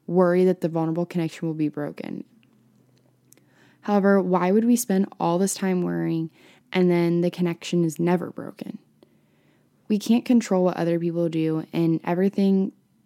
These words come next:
that happens in this thing called life, but I wholeheartedly think that the connection will stay strong if you treat it as strong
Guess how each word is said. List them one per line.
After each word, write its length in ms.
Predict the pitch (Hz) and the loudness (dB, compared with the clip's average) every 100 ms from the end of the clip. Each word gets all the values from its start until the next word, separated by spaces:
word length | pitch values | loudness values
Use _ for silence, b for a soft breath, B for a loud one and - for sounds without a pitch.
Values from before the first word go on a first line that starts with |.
| _ | _
that 180 | 180 180 | -6 -6
happens 680 | 170 170 170 170 170 170 - - | -4 -4 0 2 2 0 -4 -4
in 200 | 170 165 | -2 0
this 220 | 165 - | -2 -4
thing 360 | 170 165 170 | -2 0 -2
called 320 | 165 175 170 165 | -4 -6 -6 -4
life, 380 | 165 165 165 _ b b b b b _ - | -6 -6 -10 _ b b b b b _ -10
but 380 | 180 170 175 - _ _ _ 202 | -4 -4 -4 -8 _ _ _ 6
I 100 | 220 | 8
wholeheartedly 560 | 233 226 208 202 196 | 8 6 6 6 6
think 180 | 190 180 | 6 4
that 140 | 180 180 | 2 0
the 120 | 175 | -2
connection 580 | - 175 170 - 185 180 | 0 -2 -2 -2 0 0
will 80 | |
stay 240 | 180 - 170 | 0 0 -2
strong 540 | - 170 160 160 165 | -2 -4 -2 0 0
if 180 | - 175 | -2 -2
you 180 | 165 165 | 0 0
treat 280 | 160 160 160 | 0 -4 -4
it 120 | - | -4
as 120 | 165 | -8
strong 500 | - - 156 156 156 | -10 -8 -6 -4 -6